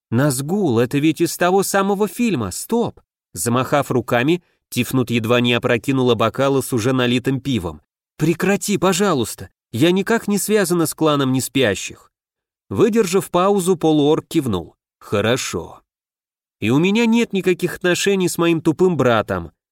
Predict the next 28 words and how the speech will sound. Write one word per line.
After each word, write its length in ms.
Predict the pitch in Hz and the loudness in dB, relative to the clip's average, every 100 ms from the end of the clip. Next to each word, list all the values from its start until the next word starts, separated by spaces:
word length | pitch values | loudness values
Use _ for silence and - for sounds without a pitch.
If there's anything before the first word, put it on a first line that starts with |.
| _ _ | _ _
Плебейские 800 | 95 104 101 131 139 - 131 127 | -6 -2 0 0 0 -2 0 0
дела 340 | 117 135 143 139 | 2 2 2 2
не 180 | 131 | 2
интересны 680 | 131 135 147 165 165 - 107 | 0 0 2 2 2 0 -2
мне. 400 | 98 92 87 82 _ _ _ _ _ | -2 -2 -2 -4 _ _ _ _ _
Нету 480 | 120 151 190 190 185 | 0 4 4 4 4
у 80 | 185 | 4
меня 260 | 180 180 | 4 2
никаких 520 | 175 165 165 156 175 127 | 2 2 0 2 0 0
дел 300 | 131 131 113 | 2 2 2
с 140 | - | -2
ним. 300 | 110 95 80 _ _ | -4 -4 -8 _ _
В 80 | - | -2
следующий 480 | 151 160 160 - 170 | 2 4 2 2 2
раз 260 | 175 139 | 2 0
буду 240 | 110 147 143 | 0 0 0
внимательнее 640 | 151 165 175 - 160 156 | 0 2 0 0 0 0
читать 400 | - 151 170 151 | -2 0 0 0
предыстории 680 | 151 139 143 - 170 156 123 | 0 0 0 2 2 4 2
мифологических 920 | 127 - 151 143 156 - - 165 - | 0 0 0 0 -4 -6 -4 -4 0
персонажей. 800 | 156 - 170 160 139 85 80 _ _ _ _ | -2 0 0 2 0 -2 -8 _ _ _ _
Я 260 | 95 101 123 | -4 -2 0
понял, 600 | 151 156 139 120 110 90 - - | 2 4 4 2 0 -2 -10 -8
не 220 | 101 127 | -2 2
утомляй 540 | 147 160 160 170 180 | 2 2 2 4 4
мой 160 | 165 151 | 2 0
слух 300 | - 139 120 | 0 -2 0
нытьём. 600 | 127 113 117 107 104 | 0 0 0 0 0